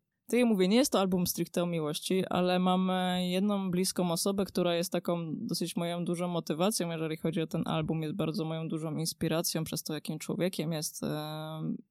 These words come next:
przez to, co daje od siebie. I głównie ten album jest dedykowany jej. Em, w jednym, w intrze, w ogóle na swojej piosence mówię, że paradoks należy do ciebie, więc, y,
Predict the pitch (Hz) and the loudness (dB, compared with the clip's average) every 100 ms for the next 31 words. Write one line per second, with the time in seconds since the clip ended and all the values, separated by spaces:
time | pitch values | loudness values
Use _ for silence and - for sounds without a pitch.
0 | _ - 165 - - 147 - 202 170 156 | _ -6 -4 -4 -6 -4 0 0 2 0
1 | - 147 151 156 170 - _ _ _ _ | -4 -4 -2 -2 -2 -6 _ _ _ _
2 | _ _ _ - 175 175 175 170 175 170 | _ _ _ -2 0 2 0 -2 -2 -4
3 | _ _ - 180 240 240 196 196 190 185 | _ _ -4 2 2 2 2 2 4 2
4 | 175 165 - 160 160 156 151 147 - _ | 0 -4 -4 -2 -2 -2 -2 -4 -6 _
5 | _ _ _ _ _ _ - - - 151 | _ _ _ _ _ _ -12 -8 -4 -2
6 | 151 156 156 156 156 156 175 175 170 156 | -2 -6 -6 -6 -4 0 0 2 0 -4
7 | 151 - 165 160 - 180 - 160 160 165 | -6 -2 0 0 -2 -2 -2 -2 -2 -4
8 | - - - 156 - 151 156 143 156 151 | -4 -4 -4 -4 -4 -4 -4 -4 -4 -4
9 | 156 156 156 160 151 160 - - 156 170 | -6 -8 -8 -6 -2 -2 -4 -4 -4 -2
10 | 165 165 - 175 165 175 _ 185 190 190 | -4 -2 0 2 2 0 _ -2 0 0
11 | - 117 - 185 175 170 165 | -2 -2 -4 -2 -2 -4 -6